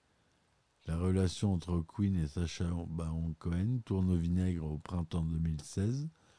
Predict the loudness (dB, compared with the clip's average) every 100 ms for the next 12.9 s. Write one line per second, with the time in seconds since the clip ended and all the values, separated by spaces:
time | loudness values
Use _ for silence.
0 | _ _ _ -2 0 0 -2 0 0 0
1 | 0 0 -2 -4 -2 0 0 2 2 2
2 | 2 0 2 2 0 -2 -2 -2 -2 -2
3 | -4 -4 -4 -4 -2 -4 -4 -4 -2 -4
4 | -6 -6 -4 -2 -2 -2 -4 _ _ _
5 | _ _ _ -4 0 2 0 0 0 2
6 | 2 2 0 0 -2 0 2 2 0 0
7 | 0 0 -2 -2 -4 -4 -2 -2 0 -2
8 | -6 -2 0 0 -2 _ -20 _ _ _
9 | -6 -4 0 0 2 2 2 0 2 2
10 | 2 0 0 -2 -4 -2 0 0 -2 -4
11 | -6 -6 -6 -10 -10 -8 -4 -4 -2 -2
12 | -2 -4 -6 -2 0 -2 -2 -6